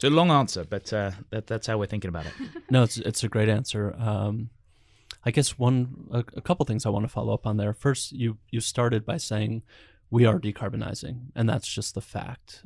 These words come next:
Speaker 1: Mm-hmm.
Speaker 2: Um, and I think that's refreshing to hear, 'cause I think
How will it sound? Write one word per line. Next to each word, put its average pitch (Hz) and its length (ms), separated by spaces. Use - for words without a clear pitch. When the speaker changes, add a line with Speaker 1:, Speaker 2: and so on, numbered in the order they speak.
Speaker 1:
Mm-hmm. 117 100
Speaker 2:
Um, 110 500
and 117 120
I 110 60
think 135 240
that's - 380
refreshing 117 680
to 113 100
hear, 117 400
'cause - 140
I 107 80
think 110 300